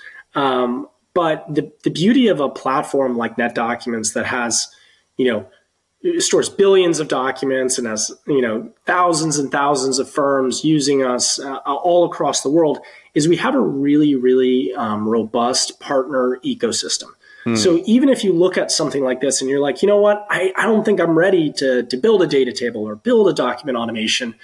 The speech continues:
Speaker 1: Well, you don't have to. We've got partners who can help you. They can build your document automations. They can build the kind of the data store that makes sense for you, if you need to integrate different pieces of software into this,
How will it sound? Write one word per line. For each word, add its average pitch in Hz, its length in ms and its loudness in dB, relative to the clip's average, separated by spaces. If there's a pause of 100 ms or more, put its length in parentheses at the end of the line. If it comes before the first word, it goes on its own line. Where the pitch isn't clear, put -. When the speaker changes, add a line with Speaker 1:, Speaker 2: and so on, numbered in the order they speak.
(360)
Speaker 1:
Well, 185 300 2
you 180 100 -2
don't 285 200 2
have - 320 -4
to. - 260 -10 (300)
We've 165 120 2
got 233 220 0
partners 185 600 0
who 147 80 -4
can - 140 -12
help 165 280 -2
you. 165 320 2 (240)
They 143 120 0
can 123 140 -4
build 165 300 4
your 160 80 2
document 151 380 -2
automations. 135 540 0
They 131 100 0
can 120 100 -6
build 165 300 4
the 123 240 0 (280)
kind 165 160 -4
of 131 80 -2
the 123 80 -2
data 143 300 2
store 160 380 2
that 123 180 -4
makes 127 220 -2
sense 131 240 -2
for 127 140 -2
you, 185 440 4 (380)
if - 160 -2
you 143 60 0
need 175 140 2
to 165 100 2
integrate 160 560 2
different 143 320 -4
pieces 151 440 -2
of 151 100 -4
software 160 520 0
into 156 420 2
this, 180 420 2